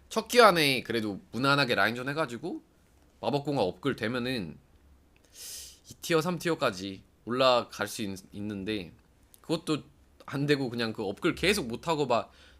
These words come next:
도란 사고 아무개인장 사고 이러면은 그냥 서렌 치는 게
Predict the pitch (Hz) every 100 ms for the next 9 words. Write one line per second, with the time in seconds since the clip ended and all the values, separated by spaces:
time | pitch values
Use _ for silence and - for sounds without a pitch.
0 | - - 139 120 101 - 185 208 175 107
1 | 120 139 135 110 101 - 202 196 180 120
2 | 113 117 104 90 82 _ _ _ _ -
3 | - _ - 180 156 139 185 139 98